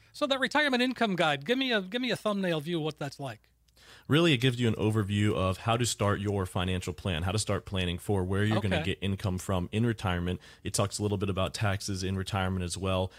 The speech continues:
Speaker 2: and then gives you more or less an overview of who you'd be working with here, our services that we provide. But really, it gives you that, that jump start and that, um,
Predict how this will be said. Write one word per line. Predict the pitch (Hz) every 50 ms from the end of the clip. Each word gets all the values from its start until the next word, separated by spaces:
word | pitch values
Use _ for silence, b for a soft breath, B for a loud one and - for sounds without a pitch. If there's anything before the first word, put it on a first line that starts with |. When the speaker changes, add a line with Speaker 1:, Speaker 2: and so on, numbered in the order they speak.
| B B B
Speaker 2:
and | - 110 117
then | 117
gives | 110 123 117 117
you | 120 117
more | 113 110 110 110
or | 101 - - -
less | - 104 104 -
an | 104 - -
overview | 107 117 110 110 107 101 107 107 107 107 -
of | - 87 95 92 90 90 - B B B B
who | - -
you'd | 117 113 107 101
be | 110
working | 104 98 101 95 - 107 101 101
with | 98 92 - -
here, | - 117 110 104 101 101 101 98 -
our | - 76 95
services | - - 110 101 90 98 - 98 98
that | 90 90 76
we | 82 92
provide. | 87 - 90 90 90 87 87 92 90
But | 87 87
really, | 92 120 123 117 113 107 B B B B B
it | 107 104
gives | 110 127 117 107
you | 113 113 101
that, | 101 95 85 - -
that | 104 95 87
jump | 87 101 113 107 104
start | - - - 101 98 98 -
and | - 98 98 95
that, | 95 92 87 - -
um, | 87 92 87 82 82 73 71 69 62